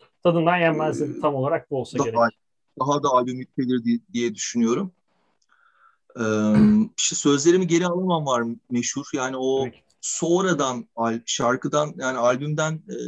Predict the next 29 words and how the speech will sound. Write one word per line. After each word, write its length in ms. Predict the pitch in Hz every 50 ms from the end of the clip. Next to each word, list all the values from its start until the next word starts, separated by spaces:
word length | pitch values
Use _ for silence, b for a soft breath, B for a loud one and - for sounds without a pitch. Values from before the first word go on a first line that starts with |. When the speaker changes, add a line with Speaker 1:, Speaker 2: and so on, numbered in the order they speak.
| 120 120 120 117 - _ _ _ _ -
Speaker 2:
beş 200 | 127 123 - -
altı 280 | 139 131 143 151 - 240
yıl 60 | 233
sonra 260 | - - 147 131 123
en 140 | 117 120 113
az 220 | 110 107 107 - -
patladı. 480 | - - 110 110 - 107 110 101 101 104
Sanırım 440 | - - 127 131 143 151 156 151 - _ _ _ _ _ _ _ _ _ 120
canlı 360 | 117 139 120 127 135 156 170
konser 320 | 156 139 135 147 151 - 165
albümlerinde, 600 | 160 151 143 131 131 131 131 131 131 135 127 147
e, 280 | 147 127 123 - 127 123 120 117 117 117 110 110 110 110 - _ _ _ _ _ _ _ _ -
ki 220 | - 175 175 170 131
Speaker 1:
Hı 40 | 123
hı. 60 | 123
Speaker 2:
versiyonuyla 600 | 127 120 117 113 - - 123 113 113 110 110 107
patladı. 520 | - - 110 104 - - 107 107 110 160 196
Speaker 1:
Hı 60 | 139
hı. 100 | 139 -
Speaker 2:
O 140 | - 175 170
dönem 260 | 180 175 175 175 185
Sözlerimi 420 | 175 - 170 165 156 175 170 175 170
Geri 160 | 170 160 175
Alamam 320 | 165 165 165 180 214 214
gerçekten 460 | 202 196 196 185 - - - 180 175
güzel 320 | 156 147 156 196 196 190 170
bir 40 | 151
şarkıydı 520 | - - 117 110 107 _ - 160 - 294
ama 140 | 320 359